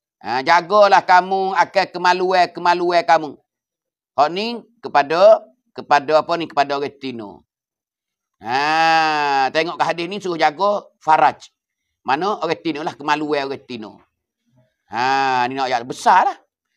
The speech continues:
Dan Nabi duk ayat atas buku syurga ni, kian besar tu. Besar. Ha, hei orang tino, mu boleh jaga tak kemaluan mu?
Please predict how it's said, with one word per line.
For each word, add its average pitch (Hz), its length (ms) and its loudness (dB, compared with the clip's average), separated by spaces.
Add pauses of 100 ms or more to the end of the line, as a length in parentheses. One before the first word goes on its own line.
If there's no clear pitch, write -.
(120)
Dan 196 240 0
Nabi 196 240 -2
duk 208 160 -2
ayat 208 240 2
atas 214 80 -4
buku 202 240 -4
syurga 214 440 -2
ni, 233 120 -12
kian 180 160 -6
besar 156 320 -2
tu. - 40 -20 (1000)
Besar. 117 560 -4 (480)
Ha, 139 240 -2
hei 214 240 4
orang 214 160 2
tino, 226 320 -2
mu 226 160 -2
boleh 214 120 0
jaga 220 360 2
tak 185 320 0
kemaluan 165 480 0
mu? 139 120 -10